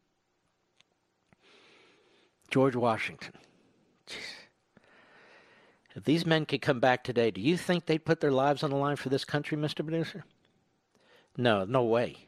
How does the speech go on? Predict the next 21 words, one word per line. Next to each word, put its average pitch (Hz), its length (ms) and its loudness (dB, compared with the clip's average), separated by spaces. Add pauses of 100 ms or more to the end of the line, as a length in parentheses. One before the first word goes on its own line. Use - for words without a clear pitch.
(1500)
There's 135 240 2
no 127 160 -2
way 120 400 -2 (160)
they 95 80 -6
would 80 180 -10
do 76 120 -10
it. 67 100 -14 (3750)
How 214 160 4
come 285 180 0
they 262 80 2
never 233 220 4
talk 226 280 2
about 190 280 0
the 170 60 -2
founders 180 440 0
that 147 180 -2
didn't 190 240 -2
own 110 240 -4
slaves, - 580 -4 (180)
Mister - 260 -4
Producer? - 480 -8